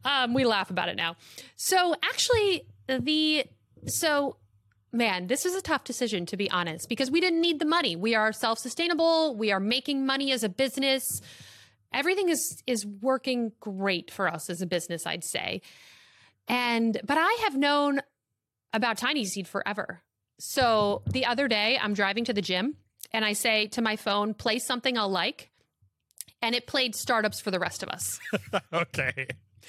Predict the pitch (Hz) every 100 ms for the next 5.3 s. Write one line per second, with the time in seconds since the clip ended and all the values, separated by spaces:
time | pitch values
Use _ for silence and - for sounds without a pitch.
0 | - - - - - 339 403 415 440 285
1 | 392 370 311 240 285 294 320 - 359 359
2 | 277 269 - 262 262 254 233 214 208 220
3 | 220 214 214 202 196 202 - 220 - 247
4 | 208 208 226 208 185 120 107 143 151 180
5 | 196 196 170